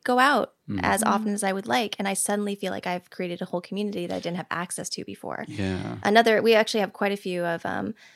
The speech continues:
Speaker 1: awesome, uh, users that identify with some disability. And there was a woman that has M S that's a comedian, and she can't go to, a, she lives in New York. She can't walk downstairs to a tiny comedy club. So instead,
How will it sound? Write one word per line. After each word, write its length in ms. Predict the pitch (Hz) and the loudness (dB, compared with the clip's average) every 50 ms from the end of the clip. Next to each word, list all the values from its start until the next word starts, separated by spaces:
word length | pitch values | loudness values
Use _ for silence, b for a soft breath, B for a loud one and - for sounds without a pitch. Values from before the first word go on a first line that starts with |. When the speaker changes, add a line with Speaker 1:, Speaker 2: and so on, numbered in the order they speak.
| b b b b - | b b b b -2
Speaker 1:
awesome, 540 | - 185 185 - - 190 180 180 175 - - - | -2 0 0 0 -2 -2 0 0 0 -2 -2 -2
uh, 280 | - - - - - - | 0 0 2 2 0 0
users 460 | 185 190 185 - 185 - 170 170 - | 0 0 0 0 0 0 0 0 0
that 220 | 180 170 - - | 2 2 2 2
identify 640 | - 190 185 175 170 180 - - - - - 143 - - - | 2 2 2 0 0 0 0 -2 0 0 0 0 -2 -4 -4
with 320 | 202 190 165 170 - - - - _ _ | -2 -2 -2 -2 -4 -6 -12 -16 _ _
some 300 | - - - 185 185 180 | -4 -2 -2 0 -2 -2
disability. 640 | 180 190 180 - 190 - 175 190 202 - - - - | -4 -4 -4 -4 -4 -4 -2 -2 -2 -2 -2 -2 -2
And 560 | - - - 196 185 180 - 165 165 - - - - | -2 -2 -2 -2 0 0 -2 -2 -2 -4 -6 -4 -2
there 120 | 208 202 | 0 0
was 200 | 196 196 - - - | 0 0 -2 -2 0
a 100 | 202 202 | 0 0
woman 400 | 190 190 214 226 220 214 208 196 | 2 2 2 2 2 2 0 0
that 140 | 190 196 185 | 0 -2 -2
has 180 | - 185 180 - | -2 -2 -2 -2
M 140 | 180 180 202 | -2 0 2
S 260 | 247 247 214 - - | 4 2 2 0 -2
that's 160 | 202 - - | -6 -8 -10
a 20 | |
comedian, 640 | - - - 233 285 302 - - - - - 233 254 B B B B B B B | -8 -4 -2 -2 -2 0 -2 -2 -2 -2 -2 -2 -4 B B B B B B B
and 100 | 208 - | -2 -2
she 80 | 220 208 | 0 -2
can't 320 | - - 240 226 - - | 2 2 2 2 2 2
go 460 | 233 240 247 240 226 208 202 202 - - _ | 4 6 6 6 6 4 4 2 0 -2 _
to, 300 | - - 208 202 196 185 - | -2 0 2 2 2 2 0
a, 200 | - 196 185 185 - - - - | 0 0 0 -2 -6 -8 -12 -10
she 200 | - - - 214 | -6 0 2 2
lives 160 | 202 208 202 202 | 2 2 0 0
in 80 | 185 | -2
New 60 | 190 | 0
York. 160 | 208 214 196 - | 0 0 0 0
She 100 | - 196 | -4 -4
can't 200 | - 220 208 - | -2 -2 -2 0
walk 180 | 202 202 196 | 0 -2 0
downstairs 600 | - 190 185 180 - 208 214 208 196 190 185 190 B B B B B | 0 -2 -2 -2 -2 -2 0 0 0 0 -2 -4 B B B B B
to 80 | - 202 | -4 -2
a 20 | |
tiny 240 | - - 208 202 202 | 0 0 -2 -2 0
comedy 360 | - 226 233 233 220 185 180 | 0 0 0 0 0 -2 -4
club. 340 | - 202 175 180 185 190 - | -4 -2 -2 -2 -2 -2 -2
So 140 | - - 202 | -2 -2 0
instead, 360 | 190 196 - 240 220 196 | -2 0 0 0 0 0